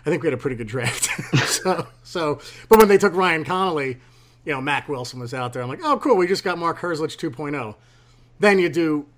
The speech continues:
you do a, you look at a little bit of his film, and you see him kind of being a tackling machine for Wisconsin all over the field. And like you said,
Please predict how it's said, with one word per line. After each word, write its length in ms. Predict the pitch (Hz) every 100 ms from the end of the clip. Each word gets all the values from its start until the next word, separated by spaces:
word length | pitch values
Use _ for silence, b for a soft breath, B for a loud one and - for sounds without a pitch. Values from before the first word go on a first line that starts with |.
| _
you 140 | 151
do 240 | 135 135 139
a, 240 | 135 151
you 100 | 139 143
look 200 | 143 127
at 60 |
a 60 | 120
little 320 | 139 180 202
bit 140 | 156 143
of 60 |
his 120 | 123 127
film, 340 | 147 135 123
and 120 | 127
you 60 | 127
see 260 | - 143 123
him 320 | 123 120 117 _ _ _ -
kind 160 | 165
of 60 | 131
being 120 | 131
a 60 | 120
tackling 420 | 143 135 139 127
machine 360 | 117 - 143 131
for 120 | 135
Wisconsin 600 | 123 - 131 123 120 127
all 200 | 123 127
over 120 | 123
the 80 | 120
field. 300 | - 131 123
And 60 | 120
like 120 | 113
you 80 | 117
said, 360 | - 135 120